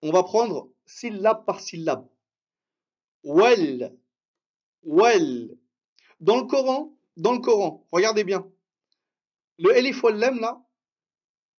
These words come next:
on, on voit cette petite chose ici, là. Vous voyez ce petit signe ici, là? Ici, là, ce petit signe. Ça, c'est juste pour faire la liaison.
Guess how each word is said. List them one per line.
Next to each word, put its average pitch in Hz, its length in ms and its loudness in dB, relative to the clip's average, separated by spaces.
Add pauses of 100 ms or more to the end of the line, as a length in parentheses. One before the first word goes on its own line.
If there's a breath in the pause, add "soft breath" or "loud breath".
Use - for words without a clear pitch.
(160)
on, 196 200 -4
on 214 100 -2
voit 262 420 2
cette 202 300 -2
petite 240 260 -12
chose 196 240 -6
ici, 170 220 -10
là. 127 100 -10
Vous - 80 -20 (1200)
voyez 170 120 -2
ce 196 120 -6
petit 190 260 -4
signe 240 220 -8
ici, 220 240 -10
là? 247 160 -10 (960)
Ici, 170 200 -14
là, 240 260 -8
ce - 120 -14
petit 196 240 -6
signe. 240 300 -10 (640 soft breath)
Ça, 254 160 -2
c'est 247 160 -4
juste 240 180 -6
pour 214 100 -6
faire 220 160 0
la 202 80 0
liaison. 190 340 -6